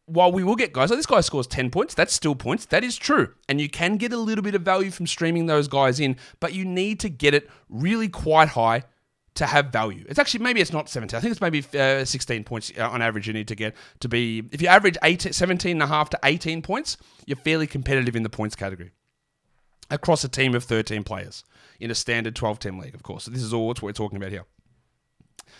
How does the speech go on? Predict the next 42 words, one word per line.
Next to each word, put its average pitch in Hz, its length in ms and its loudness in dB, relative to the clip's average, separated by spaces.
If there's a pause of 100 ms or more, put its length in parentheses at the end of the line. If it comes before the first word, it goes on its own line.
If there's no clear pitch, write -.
(240)
Um, 147 420 4
I 127 60 0
did 151 160 -2
mention 131 280 -2
at 113 60 -6
the 98 60 -12
start, 120 300 -2
talk 127 80 -2
about 110 180 -6
points 127 240 -4
leagues. 117 200 -6
This 135 180 -6
has 110 200 -4
no 117 200 0
relevance 143 400 2
to - 80 -10
points 131 260 -4
leagues 123 160 -4
whatsoever. 123 460 -2
None. 117 300 -2 (240)
Forget 139 240 2
it. 117 40 -4
If 120 80 -8
you're 151 100 2
in 156 40 2
a 143 40 0
points 156 300 -2
league, 160 220 2 (240)
thanks 151 200 2
for 143 80 -2
watching. 143 400 2
I'll 123 120 0
see 135 160 0
you 131 60 4
on 127 80 2
the 123 60 0
next 120 200 -2
show. 95 260 -2
This 123 160 -6
has 117 140 -4
no 113 100 -2
relevance. 98 440 -6